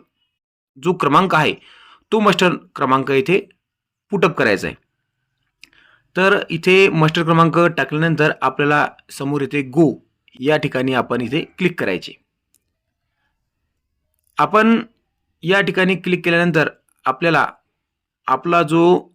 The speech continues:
मस्टर आहे ते मस्टर या प्रकारची ओपन होईल. हे मस्टर ओपन झाल्यानंतर आपण इथे बघू शकता आपल्याला इथे त्या मस्टर क्रमांकाचे वेगवेगळ्या तालुक्यातील किंवा वेगवेगळी कामं, वेगवेगळ्या नावांची अशी यादी दिसेल.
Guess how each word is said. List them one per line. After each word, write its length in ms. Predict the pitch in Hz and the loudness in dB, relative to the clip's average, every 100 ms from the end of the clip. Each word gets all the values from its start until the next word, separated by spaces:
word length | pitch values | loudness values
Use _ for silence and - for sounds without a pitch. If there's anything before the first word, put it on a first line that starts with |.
| _ | _
मस्टर 400 | 147 156 156 - | -6 -2 0 2
आहे 280 | 196 151 101 | 2 2 0
ते 220 | - - | -8 -10
मस्टर 340 | 151 147 151 165 | -6 -4 -4 -2
या 200 | 160 156 | 2 0
प्रकारची 460 | 165 151 151 147 | 0 -2 -2 0
ओपन 260 | 156 147 160 | 0 0 0
होईल. 220 | 135 143 - _ _ _ _ _ _ _ _ _ _ 208 | 0 -2 -8 _ _ _ _ _ _ _ _ _ _ -8
हे 40 | |
मस्टर 280 | 196 180 190 | -4 -2 0
ओपन 280 | 170 170 190 | 0 2 2
झाल्यानंतर 420 | 160 170 160 175 - - | 2 2 0 -2 -4 -6
आपण 200 | 131 185 | -2 0
इथे 140 | 175 | 0
बघू 180 | 160 170 | 2 2
शकता 340 | 165 - 147 - _ _ _ _ - | 0 -2 -6 -8 _ _ _ _ -8
आपल्याला 320 | 135 165 170 | -4 -2 0
इथे 460 | 170 170 175 156 _ _ _ _ _ _ _ _ _ _ _ _ _ _ _ _ _ _ | 0 2 0 0 _ _ _ _ _ _ _ _ _ _ _ _ _ _ _ _ _ _
त्या 180 | 185 196 | 0 2
मस्टर 340 | 185 165 160 170 | 2 2 0 -2
क्रमांकाचे 500 | 170 170 170 170 170 | 0 0 0 0 0
वेगवेगळ्या 360 | 156 156 165 | 2 2 2
तालुक्यातील 420 | 160 156 160 165 | 0 0 0 -2
किंवा 420 | 160 156 156 160 156 | -2 0 2 4 2
वेगवेगळी 480 | - - 147 160 | -2 -6 -2 -2
कामं, 360 | 156 143 151 156 | 0 -2 0 0
वेगवेगळ्या 340 | 143 139 151 | 0 0 0
नावांची 400 | 147 135 147 143 | 0 0 -2 -2
अशी 300 | 143 - 165 - - | -4 -4 -4 -6 -8
यादी 220 | 135 135 | -8 -8
दिसेल. 300 | 135 - 143 | -12 -10 -10